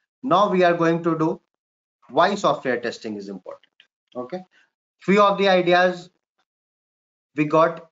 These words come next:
in the first slide itself, why software testing is important.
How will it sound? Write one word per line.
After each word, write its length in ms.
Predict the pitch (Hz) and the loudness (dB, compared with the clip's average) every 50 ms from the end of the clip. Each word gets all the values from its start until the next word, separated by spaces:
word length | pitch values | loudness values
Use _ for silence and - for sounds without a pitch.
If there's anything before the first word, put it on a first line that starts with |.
| _ _ _ | _ _ _
in 180 | - 147 151 147 | -8 -6 -4 0
the 140 | 160 160 156 | 0 0 0
first 560 | - - 160 160 165 - - - - - - _ _ _ _ _ _ _ _ _ _ _ _ _ _ | 0 2 2 2 0 0 -4 -12 -16 -20 -20 _ _ _ _ _ _ _ _ _ _ _ _ _ _
slide 380 | - - - 147 143 147 147 143 | -16 -8 -2 0 0 0 0 0
itself, 360 | 127 101 - - 117 104 - - | -4 -6 -6 -10 -12 -12 -10 -6
why 240 | - 123 139 156 156 | -2 0 2 2 0
software 440 | 156 - 135 123 - - 120 113 107 | 0 -2 -2 -2 -2 -4 -6 -6 -4
testing 380 | 98 104 101 - - 104 101 101 | -6 -8 -12 -12 -12 -12 -12 -12
is 120 | 95 92 | -12 -12
important. 460 | 95 92 - - - - - - - | -14 -14 -14 -14 -16 -16 -18 -20 -20